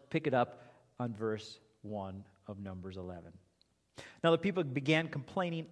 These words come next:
openly before the Lord about hardships. When the Lord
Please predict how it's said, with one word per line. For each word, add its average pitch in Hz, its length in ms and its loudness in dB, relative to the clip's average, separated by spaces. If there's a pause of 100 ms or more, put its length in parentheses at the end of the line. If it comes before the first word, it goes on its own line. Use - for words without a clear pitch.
(160)
openly 139 520 2
before 127 440 2
the 127 80 0
Lord 123 280 2
about 123 460 2 (300)
hardships. - 760 -2 (920)
When 202 180 4
the 165 80 4
Lord 165 580 6